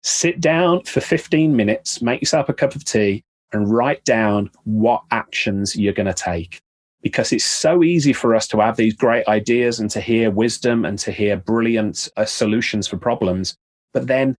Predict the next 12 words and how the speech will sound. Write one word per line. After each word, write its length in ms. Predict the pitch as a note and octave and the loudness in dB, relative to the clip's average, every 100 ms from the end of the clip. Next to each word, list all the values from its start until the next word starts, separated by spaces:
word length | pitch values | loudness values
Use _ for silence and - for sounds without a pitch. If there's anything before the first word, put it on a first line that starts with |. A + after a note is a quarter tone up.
| _ | _
just 320 | - C#3 - | -2 0 0
to 60 | B2 | 0
get 160 | B2+ - | 0 -2
swept 400 | - A#2+ - A#2 | 0 -2 0 0
away 280 | A2 G#2 | 2 2
with 140 | G2+ G2+ | 0 -2
the 80 | G2 | 0
day-to-day 500 | G2 G2 G2+ G2 F#2+ | 0 0 -2 -2 0
business 380 | G2 - F#2 - | -2 -4 -6 -4
that 120 | D2+ | -4
we're 160 | F#2 | -2
running, 340 | F2+ F#2 F#2 | -2 -2 -2